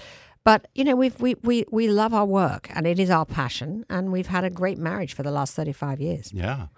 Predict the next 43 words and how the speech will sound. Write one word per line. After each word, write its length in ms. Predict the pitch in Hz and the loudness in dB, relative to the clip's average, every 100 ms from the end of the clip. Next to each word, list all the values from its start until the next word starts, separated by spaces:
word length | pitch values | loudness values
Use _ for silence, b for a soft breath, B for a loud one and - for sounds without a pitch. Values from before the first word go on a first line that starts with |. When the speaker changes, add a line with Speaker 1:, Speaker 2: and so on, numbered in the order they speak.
| B B B B | B B B B
Speaker 2:
Well, 200 | 113 113 | 0 0
when 220 | 104 107 | 0 0
you 100 | 110 | 0
were 120 | 107 | 0
finally 400 | 95 131 131 127 | -2 -2 0 -2
given 320 | 98 104 117 110 | -2 0 2 2
the 80 | |
reins 440 | 95 101 104 117 104 | 2 2 2 0 0
at 120 | 98 | -4
V 280 | 87 104 101 | 0 2 4
F, 380 | 107 90 - - _ | 2 0 -6 -18 _
what 260 | 95 113 | -6 -4
was 180 | 127 104 | -2 -2
your 100 | 104 | -2
first 360 | 90 - 98 - | -4 -2 -4 -2
order 260 | 101 90 92 | -2 -2 -4
of 140 | 78 | -4
business 460 | 90 87 - 82 - | -6 -8 -8 -10 -10
there? 320 | 87 87 101 B B B B B B _ | -10 -12 -14 B B B B B B _
Speaker 1:
Well, 100 | 233 | 4
my 80 | 240 | 4
first 280 | 233 320 - | 4 2 4
order 180 | 220 196 | 0 0
of 80 | |
business 340 | 165 180 160 - | 0 0 0 -2
was, 200 | 151 - | -4 -4
I 80 | 208 | -4
thought, 220 | 226 202 | -4 -4
"This 160 | 269 - | -4 -4
magazine 580 | 180 160 156 139 127 120 _ | -4 -4 -4 -4 -4 -8 _
is 140 | 165 156 | -6 -4
a 60 | |
visual 400 | 139 151 135 135 | -2 -4 -4 -4
mess 420 | 127 131 104 - - | -2 -4 -4 -6 -8
for 140 | - | -12
a 20 | 147 | -14
start. 420 | - 147 104 - B B B B B - | -8 -6 -8 -12 B B B B B 0
I 80 | 208 | 0
have 160 | 214 | 0
to 60 | 180 | -2
get 120 | 175 | -2
in 160 | 156 151 | 0 0
there 160 | 147 | -2